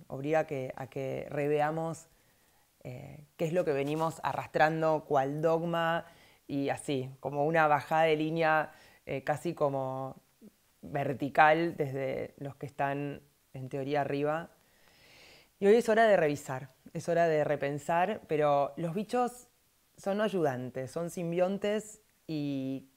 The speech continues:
cada vez que aparece un bicho, cuando hay, están en conjunto con algún síntoma en nuestro cuerpo, en vez de pensar que el bicho es el malo, pensá por qué, quién hizo que el bicho aparezca ahí. Y es tu propio cerebro, tu cuerpo y tu instinto de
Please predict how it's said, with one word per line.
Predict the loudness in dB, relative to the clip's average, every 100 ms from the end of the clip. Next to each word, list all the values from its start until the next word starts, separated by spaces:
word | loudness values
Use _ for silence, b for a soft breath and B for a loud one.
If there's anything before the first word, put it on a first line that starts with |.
| _
cada | 4 6 4
vez | 2
que | 0
aparece | 0 0 -2 -2
un | -2
bicho, | 0 -2 0 2 2 0 -4
cuando | -2 0 4 6
hay, | 8 6 2
están | -2 0 -2
en | 0
conjunto | -2 -2 -4 -4 0 0
con | 0
algún | -2 -2 -4
síntoma | -4 -2 -2
en | -2
nuestro | -4 -6 0
cuerpo, | 2 2 2 2 B B B B
en | -2
vez | 0
de | 2
pensar | 0 0 0 0
que | 0
el |
bicho | -2 -4
es | -2
el | -2
malo, | 0 2 2
pensá | 2 -2 0 0 0
por | 0 0 2
qué, | 4 4 2 2
quién | 2 2
hizo | 0 -4 -2
que | 0
el | 0
bicho | 0 0
aparezca | 2 2 0 0
ahí. | 0 0 -6 b b b b
Y | -6
es | -4
tu | -4
propio | -2 -2 -2
cerebro, | -4 -2 -2 -2 -2
tu | -2
cuerpo | 2 2 2 0 0 -4
y | -8
tu | -4 -4 -6 -10 _ _
instinto | -6 -6 -2 -2 0 2 4
de | 4 0 -2 -6